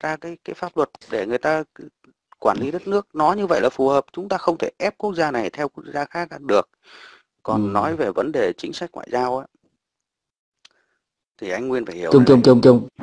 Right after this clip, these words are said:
Speaker 2: chung, chung, chung, chung. Trước, trước
Speaker 1: Dạ.
Speaker 2: khi, ờ, Trung nói về chính sách ngoại giao thì anh, anh xin hỏi Hoàng Nguyễn cái này cái.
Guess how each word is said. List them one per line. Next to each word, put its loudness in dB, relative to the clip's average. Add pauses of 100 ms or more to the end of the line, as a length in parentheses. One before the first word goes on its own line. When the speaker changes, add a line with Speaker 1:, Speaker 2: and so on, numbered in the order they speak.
(120)
Speaker 2:
chung, 6
chung, 6
chung, 4
chung. 4 (520)
Trước, 8 (120)
trước 8
Speaker 1:
Dạ. 6
Speaker 2:
khi, 10
ờ, 10
Trung 4
nói 6
về 4
chính 6
sách 2
ngoại 0
giao 4
thì 2
anh, 4
anh 6
xin 6
hỏi 4
Hoàng 6
Nguyễn 4
cái 6
này 4
cái. 4